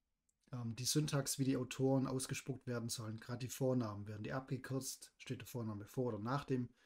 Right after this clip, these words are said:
Nachnamen. Sowas können Sie hier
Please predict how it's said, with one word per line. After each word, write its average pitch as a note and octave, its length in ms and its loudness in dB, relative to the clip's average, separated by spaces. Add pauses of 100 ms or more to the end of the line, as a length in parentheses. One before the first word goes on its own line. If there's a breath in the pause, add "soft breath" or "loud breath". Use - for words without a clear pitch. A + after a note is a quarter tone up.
(240 soft breath)
Nachnamen. G#2+ 640 -6 (480)
Sowas C#3 300 2
können C#3+ 160 8
Sie A2+ 100 -2
hier A#2 320 -2